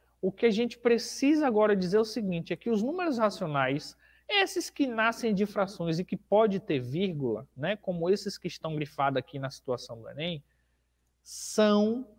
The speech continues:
números racionais. E esses números racionais são números reais.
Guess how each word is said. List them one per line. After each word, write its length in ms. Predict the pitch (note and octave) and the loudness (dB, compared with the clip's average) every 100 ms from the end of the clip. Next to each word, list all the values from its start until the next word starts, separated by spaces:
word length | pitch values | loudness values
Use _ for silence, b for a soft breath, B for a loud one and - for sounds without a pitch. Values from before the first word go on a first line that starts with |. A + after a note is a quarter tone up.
| _ _ _ | _ _ _
números 1040 | D#3+ E3 E3 D#3 D#3+ F3+ G#3+ A3 - - _ _ _ _ _ _ _ _ _ _ _ _ _ _ _ _ _ | -6 -2 0 0 2 4 2 0 -8 -18 _ _ _ _ _ _ _ _ _ _ _ _ _ _ _ _ _
racionais. 1120 | - E3+ A3 A3 F#3 C#3 A2+ G2 G2 - - _ _ _ _ _ _ _ _ | -2 4 4 2 -4 -2 -4 -4 -8 -12 -20 _ _ _ _ _ _ _ _
E 40 | G3+ | 6
esses 360 | A3 A3+ A3 | 6 4 0
números 360 | E3+ E3 E3 D3+ | 0 0 0 0
racionais 1040 | B2+ B2 - G3 E3 E3 A3+ - - - _ _ _ _ _ _ _ _ _ _ _ _ _ _ _ _ _ _ _ _ _ _ _ _ _ _ _ | 0 0 -2 2 4 4 2 -6 -14 -18 _ _ _ _ _ _ _ _ _ _ _ _ _ _ _ _ _ _ _ _ _ _ _ _ _ _ _
são 240 | _ A#3 A#3 | _ 12 12
números 800 | G3+ F3 E3+ F3+ F3+ G3 - - | 12 8 6 8 8 6 0 -8
reais. 760 | - C#3+ F3+ B2+ F#2 F#2 - - | -4 4 6 6 2 -6 -8 -10